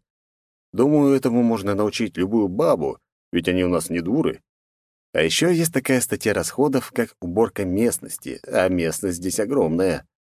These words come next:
Но тут уже по желанию, ведь многие забивают на это, но я люблю чистоту и порядок. Анна удивилась моим аппетитом и посоветовала заработать еще денег,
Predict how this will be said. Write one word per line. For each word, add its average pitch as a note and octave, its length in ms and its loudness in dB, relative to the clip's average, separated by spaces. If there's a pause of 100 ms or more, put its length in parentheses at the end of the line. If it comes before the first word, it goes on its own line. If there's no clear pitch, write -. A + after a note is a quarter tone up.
(600)
Но - 140 0
тут F#3 160 0
уже F3+ 180 2
по F#3 80 0
желанию, E3 540 0 (360)
ведь F2 160 -2
многие G2 300 0
забивают G2+ 600 0
на F#2+ 60 2
это, D2+ 360 -2 (160)
но F2 160 2
я F2 180 4
люблю F2 260 -2
чистоту - 380 -8
и D#2+ 60 -6
порядок. D#2+ 440 -4 (880)
Анна D#3+ 340 4
удивилась C#3+ 560 2
моим F#2 220 2
аппетитом A#2+ 520 2
и A#2 60 0
посоветовала A#2 640 0
заработать A2+ 500 0
еще C#3+ 340 0
денег, E2+ 440 -2